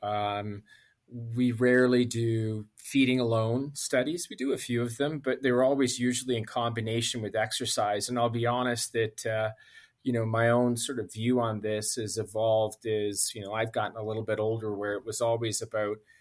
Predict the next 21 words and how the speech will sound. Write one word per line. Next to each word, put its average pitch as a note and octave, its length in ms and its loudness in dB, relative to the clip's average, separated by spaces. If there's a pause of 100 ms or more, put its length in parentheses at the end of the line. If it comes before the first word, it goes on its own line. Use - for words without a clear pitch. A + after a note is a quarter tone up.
(200)
younger, A#2 680 2
more G#2+ 440 -2
sort - 180 -8
of G2 80 -4
athletic B2 500 0
populations G#2+ 840 -4
in G2+ 80 -14
the G2+ 140 -8
early A#2 260 0
phases G2+ 440 -6
of G2 60 -20
my G2+ 180 -8
career. G#2+ 500 -4
And G2+ 140 -10
now A2 300 -2
it's - 200 -4
a A2+ 80 -8
lot A2 320 -2
more A2 260 -4
about, G2+ 380 -4 (420)
uh, G#2 160 -2